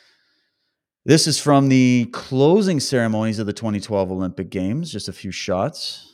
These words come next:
I got it from both the closing and the opening ceremonies, which I think was a massive ritual ceremony that sort of brought in this pandemic. Uh, they wanted to sort of pre-program everybody on a subconscious level. They have to do it. It's part of their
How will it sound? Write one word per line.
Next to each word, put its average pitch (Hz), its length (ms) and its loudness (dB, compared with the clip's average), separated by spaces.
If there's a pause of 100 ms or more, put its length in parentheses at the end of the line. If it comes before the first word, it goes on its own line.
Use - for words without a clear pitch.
(140)
I 101 80 -2
got 101 180 4
it - 120 -4
from 98 160 -4
both 101 200 0
the 95 80 -6
closing 104 540 -2
and 98 200 -2
the 92 80 -2
opening 98 320 -2
ceremonies, 95 640 -4
which 95 220 -6
I 98 80 0
think 95 300 -8
was 90 160 -4
a 87 40 -4
massive 98 720 -2
ritual 95 800 -2 (300)
ceremony 107 840 0
that 95 300 -2
sort 98 240 -4
of - 220 -10
brought 101 420 2
in 98 300 -2
this 95 320 -4 (140)
pandemic. 95 600 -4 (1120)
Uh, 92 100 -4
they 95 100 0
wanted 95 240 -2
to 95 80 -12
sort 92 200 -4
of 85 160 -10
pre-program 95 1160 -4
everybody 95 400 -2
on 92 140 -4
a 85 40 -6
subconscious 92 560 -8
level. 131 220 2
They 98 120 -4
have 90 220 -10
to 78 80 -12
do 151 260 2
it. 127 80 4
It's - 180 -6
part 90 240 -2
of 82 140 -8
their 82 280 -10